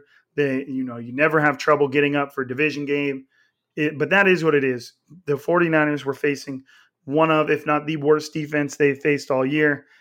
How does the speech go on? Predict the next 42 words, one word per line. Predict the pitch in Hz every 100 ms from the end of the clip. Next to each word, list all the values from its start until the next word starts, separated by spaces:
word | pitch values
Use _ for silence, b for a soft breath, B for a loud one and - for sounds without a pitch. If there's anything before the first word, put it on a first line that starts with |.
| _ -
and | 147 139 127
they | 135
could | 135 160 147
not | 147 135
capitalize | - 139 135 131 123 120 -
whatsoever. | 135 135 - 127 123 123 120 _ _ _ 151
At | 143
the |
very | 147 170 160
least, | 160 151 -
Jimmy | 160 135
Garoppolo | 143 151 139 139 131
can, | - 127 127
couldn't | - 135 131
capitalize. | 131 123 127 127 123 113 b b -
Now, | 165 160 156 - _ _ _ _ _ _ _
one | 143 160
thing | 156 170
we | 156
have | 147 151
to | -
consider | 147 - 156 147
is | 139 -
he | 127
did | 147 160
leave | 170 143
the | 147
game | 151 151 147 B B -
in | 156
the | 156
third | - 147 139
quarter | - 147 139 139 147
with, | 127 147 143 - 156
um, | 135 131 131 b b _
you | 143
know, | 131
his | 139
ankle | 139 147 151 147 139
ha-, | 143 -
had | 135
been | 135 139
re-aggravated. | 147 147 143 139 135 143 143 139